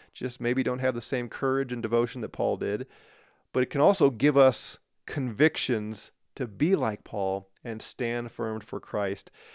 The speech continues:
as he did. And, uh, we will receive the crown of life, the crown of glory if we do. So as you go about your day this, uh,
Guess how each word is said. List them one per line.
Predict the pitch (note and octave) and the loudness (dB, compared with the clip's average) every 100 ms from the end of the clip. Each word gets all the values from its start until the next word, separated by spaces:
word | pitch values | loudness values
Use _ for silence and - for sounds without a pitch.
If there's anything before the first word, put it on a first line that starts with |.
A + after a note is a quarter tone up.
| - - | -20 -10
as | G#2 - | -8 -4
he | A2+ | -4
did. | G2+ F#2+ F#2 G2 - _ | -2 -2 -4 -8 -16 _
And, | A2+ G#2 G2+ G2 | -16 -14 -14 -10
uh, | G#2+ F#2+ - - - _ - | -8 -6 -8 -12 -20 _ -10
we | C3 | -6
will | D3 D#3 | -2 0
receive | D3+ - E3 | 0 -2 -2
the | D3+ | -2
crown | - D3 | 0 0
of | C#3+ | 0
life, | B2+ D3 A#2+ | 0 0 -2
the | - | -6
crown | - B2+ | -6 -6
of | A2+ | -6
glory | A#2 A#2+ A2+ | -2 0 0
if | G2+ | -2
we | A2 | -6
do. | G2 F#2 - - - - - | -6 -8 -10 -20 -20 -20 -2
So | D3+ | 2
as | D3 | 8
you | D#3 | 12
go | |
about | G#3 G#3 F3+ | 12 12 10
your | E3+ | 10
day | F#3 F#3+ | 10 10
this, | E3+ E3 - | 10 6 4
uh, | D#3 C#3 | 6 8